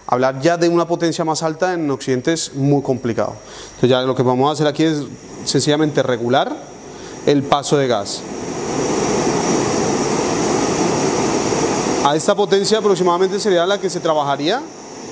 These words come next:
con, ¿con qué? Con el, con la técnica bao,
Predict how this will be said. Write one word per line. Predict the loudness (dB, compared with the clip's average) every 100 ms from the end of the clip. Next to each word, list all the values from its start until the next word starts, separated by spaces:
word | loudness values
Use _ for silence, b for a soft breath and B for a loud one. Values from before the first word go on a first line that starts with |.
| -12 -12 -2
con, | 0 2 2 0 0 2 2 2 2 0 0
¿con | 0 0
qué? | 0 2
Con | 2
el, | 2 2 0 0 0 0 0 -2 -4 -6 -8 B B 0
con | 2 2
la | 2
técnica | 2 4 4
bao, | 2 0